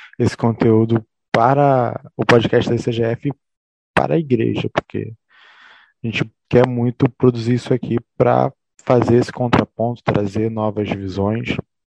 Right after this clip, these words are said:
Então, queria que vocês deixassem aí uma última mensagem para quem tá ouvindo, para quem, assim como vocês, tem uma militância social, uma luta, talvez se sinta deslocado na, na igreja.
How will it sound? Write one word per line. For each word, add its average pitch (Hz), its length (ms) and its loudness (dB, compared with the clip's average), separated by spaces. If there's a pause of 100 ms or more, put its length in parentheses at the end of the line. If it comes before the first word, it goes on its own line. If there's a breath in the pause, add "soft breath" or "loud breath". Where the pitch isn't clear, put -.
(200)
Então, 135 640 0 (320)
queria 160 160 4
que - 60 -2
vocês 196 140 8
deixassem 190 520 4
aí 160 120 2
uma 127 220 2
última 117 360 0
mensagem 120 600 0
para 107 180 -6
quem 110 260 -8
tá 107 140 0
ouvindo, 107 520 0
para 104 200 -4
quem, 104 540 -8 (600)
assim 107 240 2
como 117 240 4
vocês, 110 380 4 (120)
tem 110 180 2
uma 110 360 0
militância 107 560 -2
social, 110 400 2
uma 107 180 -2
luta, 120 420 2
talvez 117 360 2
se - 100 -10
sinta 123 240 0
deslocado 113 640 -2
na, 101 300 -10 (840 soft breath)
na 101 100 0
igreja. 104 680 4